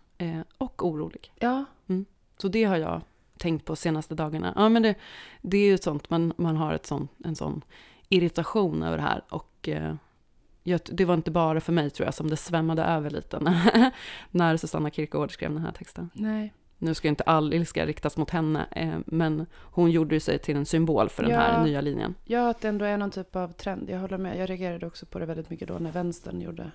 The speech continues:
Speaker 1: Mm.
Speaker 2: en hel del utspel,
Speaker 1: Mm.
Speaker 2: eh, för ett tag sedan. Att det känns, eh, eh, som, eh, utveckling i helt fel
Speaker 1: Ja.
Speaker 2: riktning.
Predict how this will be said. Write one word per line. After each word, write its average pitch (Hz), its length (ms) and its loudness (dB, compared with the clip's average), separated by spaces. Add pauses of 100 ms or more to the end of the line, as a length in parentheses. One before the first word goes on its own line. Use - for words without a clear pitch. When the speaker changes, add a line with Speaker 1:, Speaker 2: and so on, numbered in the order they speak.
(360)
Speaker 1:
Mm. 175 180 -8 (1400)
Speaker 2:
en 220 120 2
hel 214 180 4
del 185 140 6
utspel, 185 440 0 (360)
Speaker 1:
Mm. 185 560 0
Speaker 2:
eh, 170 40 -4
för 175 180 0
ett 170 100 2
tag 170 220 0
sedan. 185 240 -4
Att 180 160 -8
det 170 360 -4
känns, - 640 -6
eh, 180 220 -4 (1900)
eh, 202 440 -8
som, - 480 -6
eh, - 300 -10
utveckling 175 520 -6
i - 20 2
helt 233 200 -4
fel - 180 -10 (180)
Speaker 1:
Ja. 220 260 -4 (200)
Speaker 2:
riktning. 185 360 -8